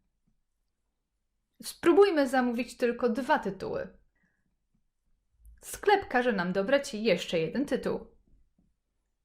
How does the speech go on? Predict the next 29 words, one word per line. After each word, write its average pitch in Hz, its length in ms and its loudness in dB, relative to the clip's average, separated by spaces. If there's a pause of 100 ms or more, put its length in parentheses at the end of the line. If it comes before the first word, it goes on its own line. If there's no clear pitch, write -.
(160)
I 269 100 2
na 370 120 4
koniec, - 560 -6 (220)
czy 226 160 0
mogę 359 240 4
kupić 202 360 -2
więcej 202 380 0
Chłopów? 175 540 -2 (1120)
Nie, 208 280 2 (320)
mogę 208 320 2
wybrać 226 400 0
je 175 140 0
tylko 214 300 -2
raz. - 380 -4 (420)
To 415 100 4
wszystko, 196 520 -2
zestaw 269 500 0
otwarty 170 440 -2
jest 156 260 -2
gotowy. 190 500 2 (480)
Zachęcam 302 500 0
Cię 240 180 0
do 202 180 -2
przetestowania 226 760 -2
zestawów 208 440 -6
otwartych 196 500 -4
w 247 60 -2
naszym 277 360 2
demo. - 320 0